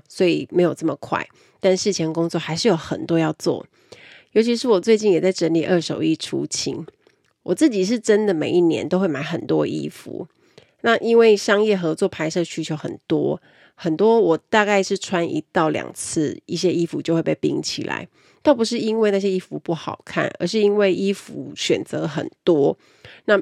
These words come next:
所以每次在整理的时候发现说“哇塞”，有很多衣服都很美，而且很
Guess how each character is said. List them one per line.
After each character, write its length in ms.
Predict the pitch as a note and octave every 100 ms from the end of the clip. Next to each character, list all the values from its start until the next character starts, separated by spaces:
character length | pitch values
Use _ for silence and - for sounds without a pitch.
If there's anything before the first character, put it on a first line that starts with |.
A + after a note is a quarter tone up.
| _
所 260 | - - G#3
以 80 | A3+
每 200 | E3 C#3+
次 160 | G3+
在 120 | G#3
整 220 | F#3 E3 D#3+
理 80 |
的 120 | D#3+ D3
时 120 | D#3
候 380 | D#3 D#3+ D3+ - -
发 280 | - F3
现 240 | F#3+ G#3+ F3+
说 220 | F#3+ F#3+
“哇 180 | A#3 G3+
塞”， 420 | - - F#3 C#3 - _ _ _ _ _ _ _ _ _
有 60 | G3
很 200 | G#3 E3
多 120 | E3+
衣 120 | F3+
服 180 | F3+ C#3+
都 160 | D#3+ E3
很 340 | - - D3+
美， 360 | D3+ D#3+ D#3 -
而 100 | D#3+
且 100 | F#3
很 240 | D#3+ -